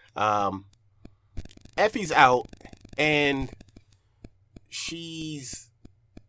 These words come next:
she's happy to be out. She's happy that, you know, he did what, what he said he would.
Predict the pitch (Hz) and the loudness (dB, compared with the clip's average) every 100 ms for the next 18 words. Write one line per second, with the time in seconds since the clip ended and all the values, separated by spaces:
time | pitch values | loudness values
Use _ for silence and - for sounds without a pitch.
0 | _ - - - - 143 180 175 151 151 | _ -8 -8 -8 -10 0 2 4 4 4
1 | 147 131 120 156 139 135 127 - - 123 | 4 2 -2 0 0 0 0 -2 -10 -4
2 | 101 95 139 113 123 135 120 113 120 110 | -4 -2 -6 -2 0 0 0 -2 -2 -2
3 | _ _ _ _ _ _ _ _ _ _ | _ _ _ _ _ _ _ _ _ _
4 | _ - 110 117 110 110 131 120 120 104 | _ -16 -6 -6 -6 -6 -2 -2 -4 -6
5 | 110 113 110 | -4 -2 -2